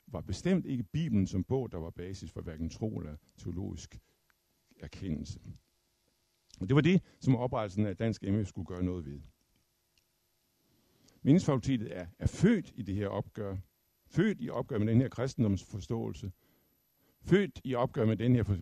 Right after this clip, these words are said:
brug af den, øh, historisk kritiske metode, med dens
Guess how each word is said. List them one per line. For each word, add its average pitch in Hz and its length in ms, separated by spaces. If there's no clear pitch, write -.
brug 156 340
af - 100
den, 101 220
øh, 101 240
historisk 131 400
kritiske 101 360
metode, 123 680
med - 120
dens 90 300